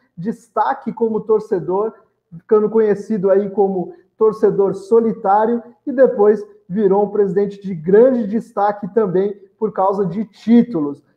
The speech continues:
A gente vai contar direitinho essa história, é, com a participação dele, tentar entrar em detalhes aí, também,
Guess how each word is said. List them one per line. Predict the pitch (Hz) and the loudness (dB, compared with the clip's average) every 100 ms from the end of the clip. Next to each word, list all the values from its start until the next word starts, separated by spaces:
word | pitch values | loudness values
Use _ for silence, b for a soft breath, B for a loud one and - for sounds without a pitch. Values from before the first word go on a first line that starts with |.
| _ | _
A | |
gente | 185 202 | -12 -6
vai | 175 214 | 0 0
contar | 233 226 208 | 2 0 0
direitinho | 196 208 214 185 - - 254 254 | 0 2 2 2 -2 -2 2 2
essa | 240 208 | 2 0
história, | 196 - 190 202 208 208 B B - | -4 -4 0 0 0 -2 B B -2
é, | 175 175 175 170 | 4 4 4 2
com | 196 | 0
a | 180 | -2
participação | 185 175 - 175 180 170 202 180 | -2 -2 -6 -6 -4 -4 -4 -6
dele, | 147 170 208 220 226 - _ - | -4 2 2 2 -4 -10 _ -6
tentar | 180 180 196 | -4 0 -2
entrar | 185 196 | 0 -2
em | 185 | 0
detalhes | 180 156 196 214 220 190 165 | 0 -2 0 2 2 0 0
aí, | 165 170 220 233 | 2 2 0 -2
também, | - 196 180 202 | -2 -2 0 -2